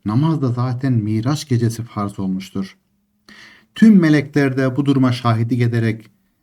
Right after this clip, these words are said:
"Eşhedü en la ilahe illallah ve eşhedü enne Muhammeden abduhu ve rasulü" demişlerdir. Yani, "Ben şehadet ederim ki, kesinlikle bilirim ki Allah'tan başka hiçbir ilah yoktur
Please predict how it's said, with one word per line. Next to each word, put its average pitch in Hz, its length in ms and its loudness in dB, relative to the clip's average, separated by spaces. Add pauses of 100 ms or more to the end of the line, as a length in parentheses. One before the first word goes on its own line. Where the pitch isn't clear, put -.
"Eşhedü 131 320 -2
en 120 240 2
la 117 260 0
ilahe 113 380 0
illallah 101 680 -2 (180)
ve - 100 -6
eşhedü 131 300 -4
enne 120 220 4
Muhammeden 113 480 -2
abduhu 113 440 -4
ve 110 40 2
rasulü" 123 380 0
demişlerdir. 101 800 -6
Yani, 123 500 -2 (440)
"Ben 185 180 6
şehadet 147 420 2
ederim 135 280 2
ki, 127 180 -2
kesinlikle 135 640 -2
bilirim 120 300 2
ki 120 120 -6
Allah'tan 123 520 0
başka 117 260 0
hiçbir 117 420 -2
ilah 113 300 -2
yoktur 135 440 0